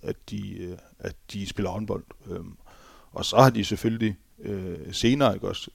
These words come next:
valgt håndbold til som primær sportsgren, øh,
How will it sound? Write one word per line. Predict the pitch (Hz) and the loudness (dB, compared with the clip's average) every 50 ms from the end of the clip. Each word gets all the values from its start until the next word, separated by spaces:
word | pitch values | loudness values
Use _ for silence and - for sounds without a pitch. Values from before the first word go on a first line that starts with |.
| - - | -6 -2
valgt | 104 98 95 - - - - | -2 -2 -2 -2 -6 -8 -4
håndbold | 98 107 107 104 95 95 | -2 0 2 2 0 0
til | - 113 107 | 0 -2 -2
som | 90 90 87 | -2 -2 -6
primær | 87 120 127 156 160 131 | -2 -2 0 0 0 -4
sportsgren, | 123 - 123 127 123 - - 120 110 107 104 107 - - - - - - - - - _ _ - | -4 -4 -4 -6 -4 -2 -2 -2 -2 -2 -8 -12 -14 -18 -20 -20 -20 -20 -20 -20 -20 _ _ -6
øh, | - 104 98 95 98 98 | -2 -2 -2 0 -2 -4